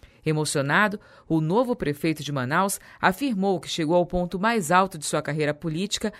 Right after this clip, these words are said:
ao assumir o cargo nesse primeiro dia de dois mil e vinte e um. Em seu discurso, ele afirmou que irá encarar muitas dificuldades, mas está preparado para os desafios. Davi tem como meta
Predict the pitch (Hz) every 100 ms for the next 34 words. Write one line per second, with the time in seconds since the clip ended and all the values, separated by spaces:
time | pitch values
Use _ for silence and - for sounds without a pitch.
0 | - - 202 214 214 202 202 190 185 180
1 | 170 160 156 - - 156 180 233 170 135
2 | 196 180 175 170 131 185 196 185 185 165
3 | 131 123 - _ _ - 165 156 151 220
4 | - 220 247 - 247 - - 185 202 202
5 | 170 214 240 190 180 180 190 180 180 165
6 | 190 262 247 160 185 185 254 185 185 190
7 | - - - - 220 202 233 226 226 233
8 | 180 175 143 131 151 135 147 143 - -
9 | 123 123 - - _ _ _ - - 135
10 | 135 156 151 175 180 180 190 214